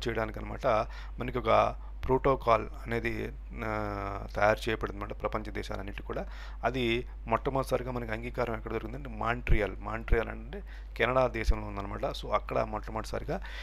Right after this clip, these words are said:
వీటి మీద ఒక ప్రోటోకాల్ అనేది క్లోరోఫ్లోరోకార్బన్, ముఖ్యంగా మనం ఎక్కువగా ఎక్కడ చూస్తామంటే రిఫ్రిజిరేటర్ల నుంచి కానీ అలా, అలా రిఫ్రిజిరేటర్ ఏసీలోంచి వచ్చే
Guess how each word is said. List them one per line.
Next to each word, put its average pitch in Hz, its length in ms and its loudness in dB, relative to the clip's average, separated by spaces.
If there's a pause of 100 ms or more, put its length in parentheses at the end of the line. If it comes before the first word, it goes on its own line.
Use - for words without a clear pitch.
(160)
వీటి 123 180 -2
మీద 113 180 2
ఒక 117 360 2
ప్రోటోకాల్ 117 800 6
అనేది 117 300 0 (300)
క్లోరోఫ్లోరోకార్బన్, 117 1120 4
ముఖ్యంగా 107 360 -6
మనం 110 180 -2
ఎక్కువగా 110 480 0
ఎక్కడ 104 220 -4
చూస్తామంటే 110 440 -6 (360)
రిఫ్రిజిరేటర్ల 117 760 10
నుంచి 110 280 -2
కానీ 107 300 0 (1200)
అలా, 127 260 10
అలా 117 220 10
రిఫ్రిజిరేటర్ 113 680 0
ఏసీలోంచి 110 680 -2
వచ్చే 113 340 -2